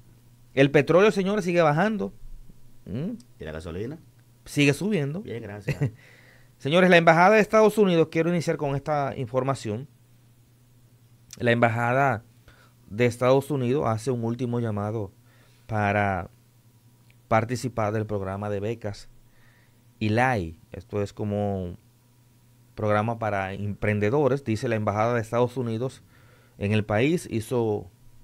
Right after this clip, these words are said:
Speaker 1: este martes último llamado a los jóvenes dominicanos para participar en programas de becas Jóvenes Líderes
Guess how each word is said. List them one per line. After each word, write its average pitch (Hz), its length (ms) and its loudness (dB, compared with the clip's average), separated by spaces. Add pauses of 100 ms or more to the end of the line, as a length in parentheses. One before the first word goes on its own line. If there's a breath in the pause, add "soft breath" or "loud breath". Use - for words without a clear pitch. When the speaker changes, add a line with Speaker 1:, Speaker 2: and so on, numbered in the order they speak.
(200)
Speaker 1:
este 123 280 0
martes 131 560 -2
último 110 440 -2
llamado 127 560 -2
a 101 100 -6
los 101 200 -4
jóvenes 120 420 0
dominicanos 113 720 -8 (440 soft breath)
para 107 300 0
participar 131 800 -2
en 104 140 -10
programas 110 640 -4 (240)
de 107 240 0
becas 139 460 -2
Jóvenes 113 500 -4
Líderes 117 600 -4